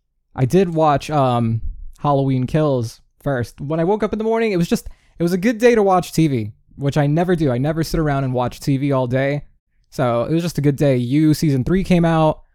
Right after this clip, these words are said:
Halloween Kills released in theaters and on Peacock. So from the comfort of my own home in my bed in the dark, I put on Halloween Kills on Peacock,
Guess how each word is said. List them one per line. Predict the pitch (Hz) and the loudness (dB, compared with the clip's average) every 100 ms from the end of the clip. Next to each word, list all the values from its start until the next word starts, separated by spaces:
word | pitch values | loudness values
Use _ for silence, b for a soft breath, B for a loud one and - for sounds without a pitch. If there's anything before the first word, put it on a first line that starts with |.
| _ | _
Halloween | _ 156 147 135 131 | _ -2 0 0 0
Kills | 131 175 180 | 2 2 2
released | 165 160 156 143 | 2 0 0 0
in | |
theaters | 127 147 143 143 | 0 0 0 -2
and | 135 | -2
on | 120 113 | -4 0
Peacock. | 151 139 143 131 120 | 0 2 2 2 0
So | - 139 117 113 104 _ _ - | 0 0 2 0 -4 _ _ -8
from | 160 | -2
the | 147 | 0
comfort | - 180 180 | 2 2 4
of | 175 | 0
my | 156 139 | 2 0
own | 139 139 | 0 2
home | 135 156 147 147 | 2 4 4 2
in | 139 | 0
my | 123 120 | 0 0
bed | 113 139 135 131 123 - _ _ - | 0 0 2 0 -4 -10 _ _ -10
in | 123 | -6
the | 117 | -4
dark, | 117 135 131 123 - | -2 0 0 -2 -6
I | 123 | -6
put | 120 - | 0 0
on | 123 | 0
Halloween | 123 127 123 127 | -2 -2 0 0
Kills | 113 131 120 | 0 0 0
on | 117 | -2
Peacock, | 113 143 - 139 123 - | 0 0 2 4 4 2